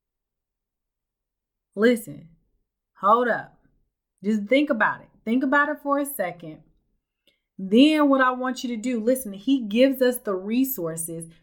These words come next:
We just need to take our hands, take our hands to do what we need to do to rebuild the temple."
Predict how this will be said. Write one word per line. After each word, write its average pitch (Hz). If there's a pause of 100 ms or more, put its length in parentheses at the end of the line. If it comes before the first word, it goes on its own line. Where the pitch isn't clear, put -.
We 285
just 277
need 240
to 190
take 240
our 196
hands, 190 (520)
take 302
our 202
hands 170 (1120)
to 269
do 247
what 269
we 285
need 240
to 285
do 202
to 208
rebuild 208
the 247
temple." 214